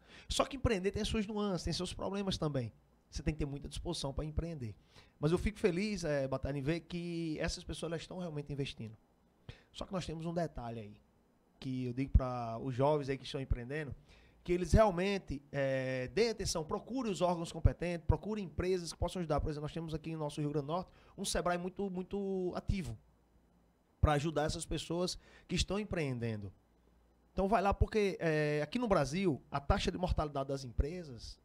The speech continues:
que estão, abre uma empresa hoje. No Brasil, a taxa de mortalidade são quatro anos. Só que aqui no nosso Rio Grande do Norte, nosso belo estado, das praias lindas, a taxa de mortalidade são dois anos. Ou seja, se eu abro uma empresa hoje, dez de,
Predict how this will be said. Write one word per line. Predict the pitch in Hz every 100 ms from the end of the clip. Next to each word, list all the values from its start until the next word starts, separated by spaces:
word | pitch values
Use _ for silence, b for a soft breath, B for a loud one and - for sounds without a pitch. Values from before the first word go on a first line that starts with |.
| -
que | 139
estão, | - 139 147
abre | 135 160 196
uma |
empresa | 190 196 202
hoje. | 160 123 113 - b b b -
No | 165
Brasil, | 233 147 156 196
a |
taxa | 170 170
de | 175
mortalidade | 156 151 147 151
são | -
quatro | 143 147 170
anos. | 135 104 101 - _ _ _ _ _ _ b b _ _ _
Só | - 156
que | -
aqui | -
no | 196
nosso | 160 156
Rio | 143
Grande | 139 120
do | 113
Norte, | 135 135 - - - _ _ _ _ _
nosso | - 139 139
belo | 120 131 151
estado, | 127 - 135 135
das | 135
praias | - 135 123
lindas, | 127 165 143 117 - - b b b b
a | - 131
taxa | 135 -
de |
mortalidade | 139 - 127 120 -
são | 117
dois | 127 113
anos. | 101 92 - - _ -
Ou | 151
seja, | - 131 107 b b b
se | -
eu | 143
abro | 185 196
uma |
empresa | 185 185 170 165
hoje, | 165 175 175 180 -
dez | 131 143 175 175
de, | 170 160